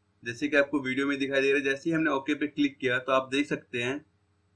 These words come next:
आप नीचे देख सकते हैं यहाँ पे seat one से पहले एक दूसरी seat आई हुई है जो शीट टू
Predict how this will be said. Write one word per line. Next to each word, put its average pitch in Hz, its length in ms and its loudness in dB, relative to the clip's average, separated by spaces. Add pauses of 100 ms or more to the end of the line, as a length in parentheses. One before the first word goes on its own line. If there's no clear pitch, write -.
(1000)
आप 120 200 2
नीचे 135 220 2
देख 147 160 0
सकते 151 260 -6
हैं 143 60 -2
यहाँ 139 120 0
पे 160 140 -4
seat 151 420 2
one 143 200 2
से 160 140 -2
पहले 135 340 4 (300)
एक 147 220 0 (260)
दूसरी 127 440 -2
seat 160 220 -2
आई 131 220 2
हुई 135 100 -2
है 160 240 -6
जो 135 160 -4
शीट 139 400 2
टू 143 140 4